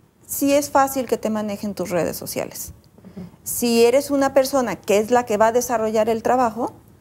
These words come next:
Speaker 1: está hablando de que no tienes la capacidad para poder
Speaker 2: Ah.
Speaker 1: hacer este trabajo.
Speaker 2: Claro, estás en medios y no sabes subir un video a una red social.
Speaker 1: Sí, es como
Speaker 2: Sí.
Speaker 1: si dijera, "Yo escribí este libro",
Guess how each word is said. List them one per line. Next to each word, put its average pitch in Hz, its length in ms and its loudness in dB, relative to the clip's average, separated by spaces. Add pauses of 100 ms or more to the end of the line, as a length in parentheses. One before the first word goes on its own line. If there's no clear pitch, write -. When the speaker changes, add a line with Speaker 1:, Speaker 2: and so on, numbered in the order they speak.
(240)
Speaker 1:
está 214 320 2
hablando 214 340 2
de 208 120 0
que - 100 -6
no 185 140 -2
tienes 294 240 2
la 285 140 2
capacidad 262 600 0 (220)
para 233 340 2
poder 175 320 2
Speaker 2:
Ah. 160 60 -4
Speaker 1:
hacer - 260 -6
este - 200 -10
trabajo. - 460 -8 (800)
Speaker 2:
Claro, 226 260 2
estás 226 260 2
en 262 140 4
medios 277 280 4
y 262 80 2
no 233 100 0
sabes 240 220 0
subir 220 260 4
un 233 100 2
video 214 440 2
a 226 80 0
una 202 260 -2
red 185 160 0
social. 196 520 -2
Speaker 1:
Sí, - 260 -6
es 196 140 4
como 226 200 2
Speaker 2:
Sí. 208 120 2
Speaker 1:
si - 20 2
dijera, 233 360 4
"Yo 226 140 2
escribí 269 320 2
este 294 260 2
libro", 330 280 2